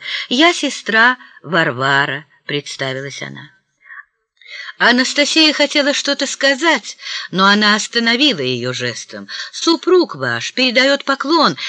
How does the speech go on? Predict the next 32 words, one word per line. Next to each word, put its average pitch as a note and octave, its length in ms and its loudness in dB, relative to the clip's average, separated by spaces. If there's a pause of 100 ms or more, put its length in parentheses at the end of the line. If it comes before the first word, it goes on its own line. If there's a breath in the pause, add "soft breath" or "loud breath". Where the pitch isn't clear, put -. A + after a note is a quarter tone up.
(140 loud breath)
и B3 100 2
благодарит A#3+ 560 0
за C4 140 0
сына", A3 520 0
сообщила B2 600 -4
сестра A2+ 400 -8
Варвара. G#2 560 -10 (420 loud breath)
"Я B3+ 240 4
сама C4+ 320 4
медсестрой D4 720 2
в F#3 60 -6
миру D3 300 -2
была, A#2 440 -2 (280 loud breath)
а C#4 120 4
тут E4 240 2
за D#4+ 100 2
родильницами A3+ 800 0
хожу, A3+ 360 -2
которые A3 420 -2
тяжелые. G#3+ 600 -2 (280 loud breath)
Вы, C#4 200 4
если E4 360 4
просьба B3 480 0
какая, B3 380 -2
ко D4 120 0
мне F3 300 0
обращайтесь, E3+ 800 -4 (240 loud breath)
я B3+ 200 4
неотступно B3 720 0
к - 100 -14
вам D3+ 280 0
приставлена". D#3+ 800 -10